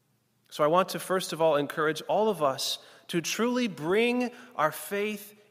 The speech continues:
into every day of our week. And there are so many ways that you can do this. You could get involved in, in a Bible study. You could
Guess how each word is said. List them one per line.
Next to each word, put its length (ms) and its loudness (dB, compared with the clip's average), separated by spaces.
into 460 -4
every 320 -2
day 380 -4
of 220 -8
our 120 -4
week. 480 -12
And 100 -4
there 80 4
are 40 4
so 380 4
many 200 4
ways 280 4
that 160 -4
you 80 -4
can 160 -4
do 180 -4
this. 400 -8
You 100 -6
could 240 -2
get 140 4
involved 480 6
in, 200 2
in 140 -2
a 60 0
Bible 420 6
study. 380 2
You 180 -6
could 240 -6